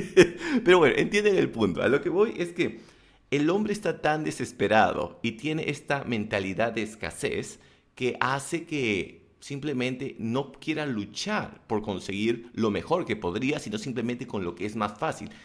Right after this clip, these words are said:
Y las madres solteras saben cómo hackear a estos hombres débiles. A todo esto, quiero disculparme si estoy muy honesto el día de hoy, pero miren, son recién las seis y media de la mañana, así que estoy con recién modo, recién, eh,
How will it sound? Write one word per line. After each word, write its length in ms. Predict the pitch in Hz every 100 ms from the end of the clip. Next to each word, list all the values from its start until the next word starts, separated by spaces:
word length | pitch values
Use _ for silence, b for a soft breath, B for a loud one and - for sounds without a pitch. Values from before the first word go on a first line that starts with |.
| B B -
Y 100 | 127
las 140 | 117
madres 380 | 120 160 185 190
solteras 500 | 135 117 147 139 139
saben 580 | - - 175 143 98 95
cómo 260 | 113 117
hackear 720 | - - - - - - - - _
a 100 | 101
estos 280 | 104 - -
hombres 320 | 110 110 92 110
débiles. 420 | 95 73 69 - B B B
A 120 | 196 170
todo 160 | 180
esto, 240 | 190 185 170
quiero 180 | 208
disculparme 540 | 202 - 127 139 143 143
si 140 | 113
estoy 200 | 104 131
muy 200 | 123 127
honesto 340 | 107 110 110 104
el 60 |
día 160 | 107 101
de 60 |
hoy, 100 | 113 113
pero 160 | 135
miren, 300 | 170 113 95 B B -
son 200 | 190 202
recién 300 | 160 - 156
las 140 | 131
seis 260 | 143 139 117
y 40 |
media 260 | 110 110 101
de 80 |
la 80 | 90
mañana, 420 | 95 101 101 92
así 220 | 92 120 120
que 100 | 107
estoy 260 | 107 143
con 320 | 139 117 95 104
recién 300 | 101 127 120
modo, 300 | 131 135 107
recién, 400 | 95 - 117 107
eh, 400 | 98 85 92